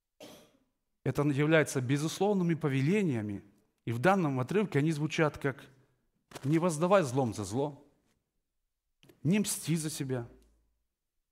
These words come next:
«Накорми врага», «Напои его» и так дальше.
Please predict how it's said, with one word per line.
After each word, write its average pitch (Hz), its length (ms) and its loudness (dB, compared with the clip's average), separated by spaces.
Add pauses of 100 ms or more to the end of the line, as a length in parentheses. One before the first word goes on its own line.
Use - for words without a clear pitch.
(220)
«Накорми 143 540 2
врага», 135 460 -2 (600)
«Напои 151 400 4
его» 143 500 -2 (1000)
и 156 80 -6
так 131 180 -4
дальше. 95 400 -8